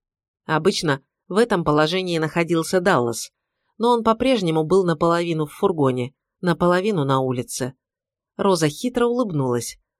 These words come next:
Теперь её очередь пристроиться к маме.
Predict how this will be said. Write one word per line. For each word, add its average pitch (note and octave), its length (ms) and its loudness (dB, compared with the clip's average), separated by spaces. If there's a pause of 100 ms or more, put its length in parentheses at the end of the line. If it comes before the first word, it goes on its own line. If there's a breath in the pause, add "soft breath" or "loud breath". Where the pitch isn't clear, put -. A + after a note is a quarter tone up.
(160)
Теперь B3 300 0
её B3+ 340 2
очередь B2+ 540 -2 (160)
пристроиться E3+ 600 0
к F3+ 80 -16
маме. A#2+ 420 -2